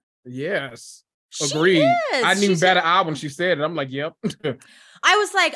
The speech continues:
Speaker 2: I was clapping. I was like, "She, what?" She goes, "Ten years ago, it was taboo for Black women to talk about sex toys they have." And I was like, "She's not kidding." When she first came out with Bedroom Candy, it was like,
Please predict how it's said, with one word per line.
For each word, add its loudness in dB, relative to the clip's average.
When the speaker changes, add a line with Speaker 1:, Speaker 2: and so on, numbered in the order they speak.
Speaker 2:
I 4
was -2
clapping. -2
I -2
was -8
like, -6
"She, -4
what?" -2
She -10
goes, -8
"Ten -10
years -10
ago, -6
it -4
was -12
taboo -8
for -6
Black -4
women -10
to -12
talk -8
about -6
sex -10
toys -10
they -10
have." -8
And -10
I -10
was -16
like, -16
"She's -18
not -10
kidding." -6
When -6
she -8
first -10
came -8
out -6
with -12
Bedroom -8
Candy, -12
it -10
was -12
like, -6